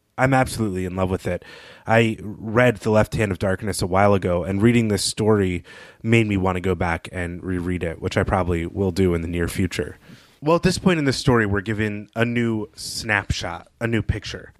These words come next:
And the picture we're given is of King Argaven the Seventeenth, who is in good health and in fine clothes and eating breakfast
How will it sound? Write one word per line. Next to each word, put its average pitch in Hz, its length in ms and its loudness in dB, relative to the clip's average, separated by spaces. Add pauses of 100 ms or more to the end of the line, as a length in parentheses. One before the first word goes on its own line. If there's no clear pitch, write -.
(160)
And 139 120 4
the 147 40 2
picture 180 300 -2
we're 160 140 2
given 92 400 -2
is 98 380 -2
of 95 420 4
King 143 320 2
Argaven 92 500 0
the 87 80 -8
Seventeenth, 110 800 -2 (180)
who 131 120 4
is 147 140 2
in 160 100 0
good 131 200 2
health - 540 -6
and 107 160 -6
in 98 120 -6
fine 113 420 2
clothes 95 680 -4 (160)
and 113 160 -4
eating 113 300 -4
breakfast 98 680 -2